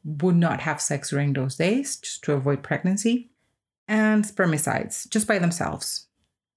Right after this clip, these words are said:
And these methods have an effectiveness of between seventy-one and seventy-six percent. The risk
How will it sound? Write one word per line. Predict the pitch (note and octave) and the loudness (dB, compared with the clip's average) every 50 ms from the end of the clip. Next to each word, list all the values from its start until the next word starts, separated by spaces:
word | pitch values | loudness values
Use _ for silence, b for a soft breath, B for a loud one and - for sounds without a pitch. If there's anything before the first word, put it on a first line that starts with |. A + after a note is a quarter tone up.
| _ | _
And | - G3 G3 G3+ | 0 2 4 4
these | B3 C4 B3+ | 4 2 2
methods | B3 A3+ G#3 G3 G3+ - D#3+ D#3 D#3 D#3+ - - - | 2 2 2 2 2 2 2 2 2 2 0 -2 -4
have | - - E3 D#3 D#3 D#3 D3+ C#3+ - - | -4 -4 -2 0 2 2 0 0 -2 -2
an | - E3+ | 0 0
effectiveness | D#3 D#3 - - E3+ E3 - - D#3 - D#3 D#3 D3+ C#3+ - | 0 0 -2 -2 -4 -2 -2 -2 -2 0 0 2 0 0 -2
of | G3 F3 - | -4 -4 -4
between | - D#3+ - - E3+ D3+ D3+ D3 | -4 -6 -4 -2 -2 -2 0 0
seventy-one | - - - G#3 G#3+ B3 A#3 A#3 A#3 G#3 F3+ F3+ E3+ E3+ | -2 0 0 2 2 4 4 4 4 4 4 6 6 6
and | E3+ E3+ | 6 4
seventy-six | E3+ - D3+ D3+ D#3 D3+ D3 - D3 - - | 4 2 2 0 0 -2 -2 -4 -4 -4 -4
percent. | - - D3 D3 - - - - - E3+ F3 - - _ _ _ _ _ _ _ _ _ _ _ _ _ _ _ _ _ - | -4 -4 -4 -2 -2 -2 -2 -4 -4 -8 -10 -10 -14 _ _ _ _ _ _ _ _ _ _ _ _ _ _ _ _ _ 0
The | F#3+ F#3 | 0 2
risk | F#3 G#3 G#3+ B3 A#3+ - - - - - | 4 4 4 4 4 2 0 -2 -4 -8